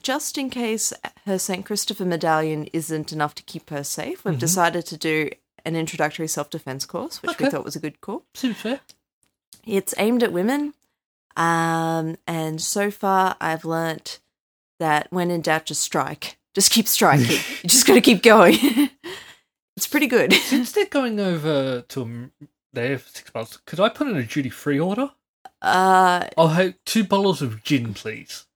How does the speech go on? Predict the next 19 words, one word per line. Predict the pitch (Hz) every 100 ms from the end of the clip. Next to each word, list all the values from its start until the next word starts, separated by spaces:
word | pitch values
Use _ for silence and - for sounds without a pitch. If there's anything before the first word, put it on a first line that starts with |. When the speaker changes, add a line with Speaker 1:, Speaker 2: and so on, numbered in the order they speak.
| _ _ _ -
Speaker 1:
You | 180 262
want | 302 196 151
gin | - 185 254 349
back | 339 359
from | 262 220
South | 220 240 311 254
America? | 185 175 262 370 - 381 370 _
Speaker 2:
No, | 294 349
no, | 339 226
just | 208 226 -
whatever | 220 190 175 160
they |
pick | 147 139
up | 147
at | -
the | 123
airport. | 156 - 107 - _ _ _ _ -
It's | -
cheaper. | 277 - -